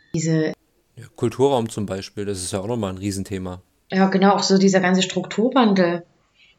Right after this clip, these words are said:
Speaker 1: das läuft ja, also das ist ja vor allem in, hier in, in Westsachsen so, so ein Thema. Das läuft auch ganz viel mit, äh, Beteiligung der Landrätinnen auf Landes- und sogar auch auf Bundesebene. Ist eigentlich ganz spannend, aber ja,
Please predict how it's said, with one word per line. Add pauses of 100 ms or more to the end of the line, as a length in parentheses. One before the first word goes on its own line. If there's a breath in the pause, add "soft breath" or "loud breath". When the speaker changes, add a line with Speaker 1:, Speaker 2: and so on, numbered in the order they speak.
(120)
Speaker 1:
das
läuft
ja,
also
das
ist
ja
vor
allem
in,
hier
in,
in
Westsachsen
so, (140)
so
ein
Thema. (440 loud breath)
Das
läuft
auch
ganz
viel
mit,
äh,
Beteiligung
der
Landrätinnen
auf
Landes-
und
sogar
auch
auf
Bundesebene. (800 loud breath)
Ist
eigentlich
ganz
spannend,
aber (140)
ja,